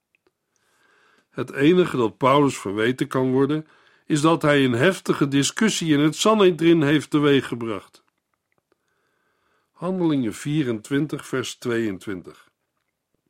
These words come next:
Felix, die goed van de nieuwe geloofsbeweging op de hoogte was, brak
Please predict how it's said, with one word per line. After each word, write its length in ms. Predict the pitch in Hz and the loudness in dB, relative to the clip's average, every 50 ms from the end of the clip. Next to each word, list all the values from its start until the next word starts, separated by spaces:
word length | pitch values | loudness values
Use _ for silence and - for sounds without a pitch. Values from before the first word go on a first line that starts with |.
| _ _ _ _ _ _ _ _ _ _ | _ _ _ _ _ _ _ _ _ _
Felix, 800 | - - - - 170 160 139 110 104 95 95 - - - - - _ | -20 -8 -2 2 4 4 4 2 0 -4 -6 -8 -10 -10 -10 -12 _
die 180 | - 131 143 135 | -6 -4 -4 -4
goed 300 | - - 190 190 - - | -2 -2 -2 -2 -2 -2
van 200 | - 160 143 143 | 0 0 2 2
de 100 | 131 127 | 2 2
nieuwe 340 | 131 135 139 131 127 120 | 2 2 4 4 2 2
geloofsbeweging 1120 | - - 120 117 117 123 143 139 - - - 127 120 113 117 120 127 120 - 113 110 104 | 0 0 0 2 4 4 4 2 0 -2 -4 -2 -2 0 2 2 2 2 0 -2 -4 -4
op 120 | 101 90 - | -4 -4 -4
de 60 | 104 | -6
hoogte 480 | 92 101 123 147 139 - - - 92 82 | -4 -2 0 -2 -2 -2 -6 -10 -10 -10
was, 380 | 82 85 101 - - - - _ _ _ _ _ _ _ _ _ _ _ | -10 -10 -12 -12 -14 -16 -18 _ _ _ _ _ _ _ _ _ _ _
brak 440 | _ 135 127 120 127 185 180 180 - | _ -6 -2 2 2 2 2 0 -4